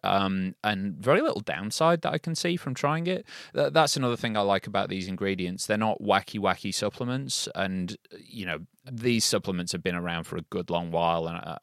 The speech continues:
and, and I don't think there's anything too detrimental about having them. So that's number one.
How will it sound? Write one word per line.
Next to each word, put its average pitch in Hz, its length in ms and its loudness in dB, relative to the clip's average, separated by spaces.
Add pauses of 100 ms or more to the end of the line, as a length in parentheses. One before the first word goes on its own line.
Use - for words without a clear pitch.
(120)
and, 87 180 -4
and 92 140 -2
I 90 80 -2
don't 87 200 -4
think 85 160 -10
there's 87 120 -8
anything 85 480 -8 (100)
too 90 240 -4
detrimental 82 540 -4
about 82 260 -2
having 80 240 -4
them. 80 140 -10 (800)
So 117 80 -2
that's 131 200 8
number 101 180 0
one. 87 220 -4